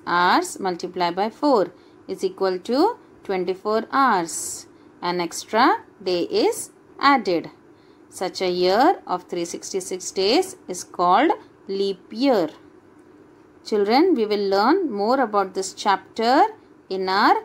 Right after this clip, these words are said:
next class. Now children, let's do an activity. Find out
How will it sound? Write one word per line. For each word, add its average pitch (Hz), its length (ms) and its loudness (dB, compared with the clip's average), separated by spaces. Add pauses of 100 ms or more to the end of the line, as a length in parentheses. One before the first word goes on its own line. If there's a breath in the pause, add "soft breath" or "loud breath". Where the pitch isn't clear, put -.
(200)
next 190 480 -6 (120)
class. - 880 -2 (2250)
Now 190 100 -6
children, 226 560 -2 (240)
let's 180 240 -6
do 196 240 -4
an 277 260 -2 (220)
activity. 185 680 -8 (640)
Find 180 300 -4
out 226 300 0